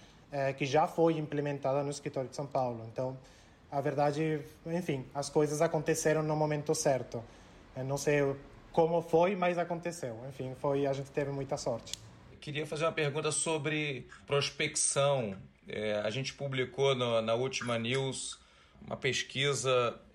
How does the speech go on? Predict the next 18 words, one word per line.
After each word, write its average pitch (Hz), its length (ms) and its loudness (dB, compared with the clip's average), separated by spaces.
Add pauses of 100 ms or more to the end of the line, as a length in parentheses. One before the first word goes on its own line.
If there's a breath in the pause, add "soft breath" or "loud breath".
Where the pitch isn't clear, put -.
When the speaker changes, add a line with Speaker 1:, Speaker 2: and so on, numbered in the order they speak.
Speaker 2:
em 113 140 -6
que 104 920 -4 (180)
a 95 320 -4
arquitetura 104 640 -4
parece 123 480 0
não 123 120 -2
ter 123 160 -4
sido 123 380 -2
tão 139 280 2
afetada 113 1160 0
percentualmente, 113 920 -2
as 104 120 -2
pessoas 113 340 -6
consultadas, 110 1300 0 (240)
mais 101 240 -8
da 110 100 -4
metade 117 720 0
vinha 107 600 -2